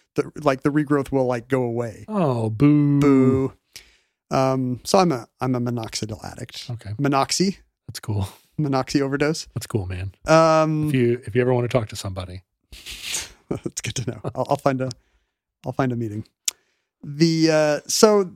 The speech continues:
Speaker 1: it be-, kind of becomes an unsavory boom town, and it's not like the law is gonna help because, again, this is, like, frontier law,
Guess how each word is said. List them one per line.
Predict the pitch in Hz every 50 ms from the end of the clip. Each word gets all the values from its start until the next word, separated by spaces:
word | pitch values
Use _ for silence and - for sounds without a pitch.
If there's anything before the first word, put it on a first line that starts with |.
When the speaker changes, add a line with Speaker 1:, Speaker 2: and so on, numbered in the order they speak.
| _ _ _ _ -
Speaker 1:
it | - 202 -
be-, | 208
kind | - 277 294 285
of | 233
becomes | 220 - 208 185 175
an | 185
unsavory | 175 165 170 - - 170 165 147 156 160 147
boom | 135 135 151 151 156 156
town, | - - 156 139 139
and | 143 151
it's | 160 - -
not | - 233 208
like | 185 190 175 131
the | 143 156
law | 139 139 135 135 131 143 151 170
is | 165 175 170
gonna | - 185 180 170
help | 190 196 202
because, | - 175 - 170 156 165
again, | 165 151 - 156 135 131 123 131 143
this | 156 - -
is, | 160 151
like, | 156 143 131 131 127 -
frontier | - - 170 160 170 170 - - 320 294 190
law, | 139 113 101 90 87